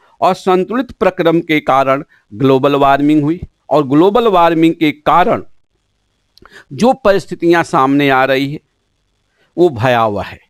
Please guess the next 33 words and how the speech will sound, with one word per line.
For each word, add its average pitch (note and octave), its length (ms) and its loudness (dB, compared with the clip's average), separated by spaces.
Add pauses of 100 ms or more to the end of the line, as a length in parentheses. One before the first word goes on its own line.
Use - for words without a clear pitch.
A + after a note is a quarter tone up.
(420)
ये F3+ 140 0
कोविड F#3 460 -2
नाइनटीन G3 580 2
के G#3 140 0
दौर F3+ 380 0
से A#3 200 0
भी A3+ 140 -2
भा-, G3+ 340 2
भयावह G3+ 500 2
है। E3 280 -6 (560)
कोविड F3 320 0
नाइनटीन F3+ 500 0
से F#3+ 80 -4
तो F#3 140 -2
बचने D3+ 420 -2
का F3+ 120 -4
हम E3+ 200 -2
उपाय D#3 320 0
कर D#3+ 200 -4
लेते B2 300 -2
हैं, F#2+ 180 -6 (280)
लेकिन C#3+ 260 -2
जब C3 140 -2
सी D3+ 320 -4
लेवल C#3+ 300 2
चेंज C3+ 320 -4
होगा C3 260 0
या C#3 160 0
प्राकृतिक B2+ 640 -6 (120)
प्रकोप A3+ 360 -4
जब E3+ 240 0
आएंगे, D#3 480 0 (680)
ड्रास्टिक G3+ 600 -4